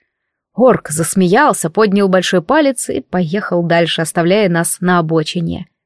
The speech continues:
«И почему он не на работе?» проворчала я, с неохотой отстраняясь от своего мага. «Непорядок», согласился капитан и снова притянул меня к себе. И мы застыли, глядя друг другу в глаза.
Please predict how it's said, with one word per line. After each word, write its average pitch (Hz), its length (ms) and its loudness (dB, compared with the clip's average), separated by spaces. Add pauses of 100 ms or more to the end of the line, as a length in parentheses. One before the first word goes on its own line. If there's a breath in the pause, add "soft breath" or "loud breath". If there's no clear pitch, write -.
(720)
«И 220 280 2
почему 214 500 0
он 285 180 4
не 208 120 4
на 254 100 4
работе?» 185 500 -2 (220)
проворчала 170 500 -2
я, 180 260 -2
с 196 120 -8
неохотой 185 460 -2
отстраняясь 190 640 0
от 170 120 -4
своего 175 360 0
мага. 156 440 -2 (680)
«Непорядок», 180 640 0 (320 soft breath)
согласился 185 520 2
капитан 240 400 0
и 185 60 0
снова 233 340 0
притянул 185 440 0
меня 175 220 2
к 165 60 -6
себе. - 400 -4 (720)
И 233 100 -4
мы 294 180 4
застыли, 202 760 0
глядя 185 420 2
друг 170 300 -2
другу 185 320 2
в 175 80 -6
глаза. 170 560 -2